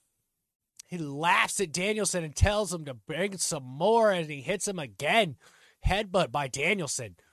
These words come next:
Irish whip. Running chop. Adam Hangman Page ran through it, delivered one, a running chop of his own, backing Bryan Danielson into the corner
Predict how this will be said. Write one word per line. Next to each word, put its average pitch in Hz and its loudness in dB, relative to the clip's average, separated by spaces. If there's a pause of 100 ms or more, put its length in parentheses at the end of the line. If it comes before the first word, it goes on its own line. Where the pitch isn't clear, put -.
(1900)
Irish 160 0 (120)
whip. 190 -2 (1700)
Running 143 0
chop. 185 0 (460)
Adam 226 2
Hangman 196 -2
Page 170 -2
ran 226 2
through 247 2
it, 190 0
delivered 190 0
one, 240 0
a 185 2
running 226 0
chop 208 0
of 196 2
his 165 -4
own, 226 4
backing 185 0
Bryan 202 0
Danielson 196 0
into 196 -2
the 139 -12
corner 185 -2